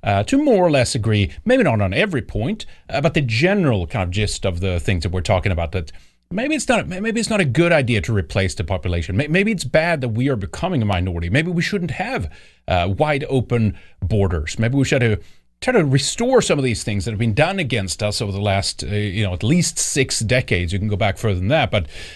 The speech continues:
anyway, so that's some of the thing. I'm gonna look at the stuff in Chicago. There was some stuff happening in, uh, <clears throat> yes, Compton. Let's let that, like, that's news, right? But it's, it's a good little, you know, framework of <laughs> where we are, basically.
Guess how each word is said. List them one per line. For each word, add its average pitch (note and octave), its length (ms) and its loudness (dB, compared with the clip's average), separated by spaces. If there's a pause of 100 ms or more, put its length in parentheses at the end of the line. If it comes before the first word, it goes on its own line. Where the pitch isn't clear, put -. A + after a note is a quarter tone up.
(140)
anyway, D#3+ 160 4
so D3 80 2
that's G#3+ 180 2
some C#4 140 0
of G3+ 80 -4
the - 40 2
thing. F3+ 120 2
I'm E3 80 -2
gonna A3 100 -2
look G#3+ 160 0
at - 120 -10
the E3+ 240 2
stuff D#3+ 240 0
in C3+ 80 0
Chicago. D3+ 760 2 (840)
There C3 100 4
was B2+ 140 2
some B2 120 4
stuff B2 220 2
happening A#2 360 0
in, G#2+ 280 -2
uh, G2+ 220 0
<clears throat> - 40 -4
yes, C3 520 2
Compton. C3 720 0
Let's F#2 360 -4
let F2+ 160 -6
that, G2 200 0
like, F#2+ 280 -4 (180)
that's A2+ 320 0
news, B2 460 2
right? G#2 180 -4
But G#2 180 -4 (380)
it's, E4 240 2
it's C4 220 -4
a B3+ 40 -4
good A3+ 180 2
little, D3+ 240 0 (180)
you D#3+ 80 -4
know, G#2 80 0
framework A#2 580 0
of F2 180 -2 (380)
<laughs> F5+ 220 -8
where C#3+ 400 2
we B2+ 140 2
are, A2+ 180 2
basically. F#2+ 520 -2